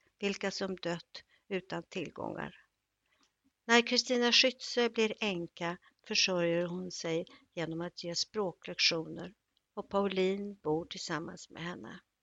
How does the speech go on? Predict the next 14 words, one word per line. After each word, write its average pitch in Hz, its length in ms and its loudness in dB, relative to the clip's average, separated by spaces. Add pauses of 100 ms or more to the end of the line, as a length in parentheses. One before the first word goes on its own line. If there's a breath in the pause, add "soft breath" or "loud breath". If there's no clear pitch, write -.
(440 soft breath)
Det 202 120 -6
lär 190 200 6
ska - 200 2
ha 196 100 4
varit 185 440 0
så 160 420 -4 (120)
att 165 80 -16
Kristina 185 440 -4
Schütze - 460 4
hade 175 340 -4
en 175 180 -8
son 180 600 -4
som 165 240 -10
dog 180 360 -6